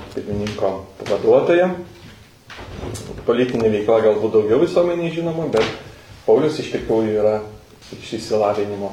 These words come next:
fizikas, tiksliųjų mokslų keliu pasukęs,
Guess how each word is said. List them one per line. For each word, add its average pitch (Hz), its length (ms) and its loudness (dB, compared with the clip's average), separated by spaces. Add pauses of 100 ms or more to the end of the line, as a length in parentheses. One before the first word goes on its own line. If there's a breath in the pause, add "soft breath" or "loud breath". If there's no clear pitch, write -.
fizikas, 113 540 -4 (260 loud breath)
tiksliųjų 113 480 0
mokslų 127 440 0 (920 loud breath)
keliu 143 320 6
pasukęs, 160 600 2